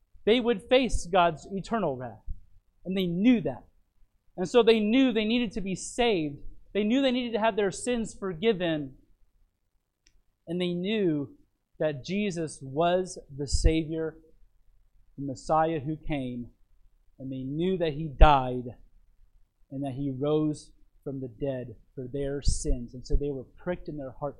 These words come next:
They were convicted. They were convinced about this. By the way, that's what we call faith.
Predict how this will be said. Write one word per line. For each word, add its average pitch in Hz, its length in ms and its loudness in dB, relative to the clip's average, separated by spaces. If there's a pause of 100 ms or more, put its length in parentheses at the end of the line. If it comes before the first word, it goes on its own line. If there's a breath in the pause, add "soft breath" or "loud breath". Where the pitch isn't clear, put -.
(280)
They 165 80 -2
were 151 120 -2
convicted. 175 720 2 (200)
They 175 120 0
were 156 120 -2
convinced 143 580 -2
about 123 300 -8
this. - 500 -18 (460)
By 202 140 8
the 196 80 2
way, 202 160 6
that's 196 180 2
what 208 100 0
we 180 100 -2
call 175 380 -2
faith. 151 280 -6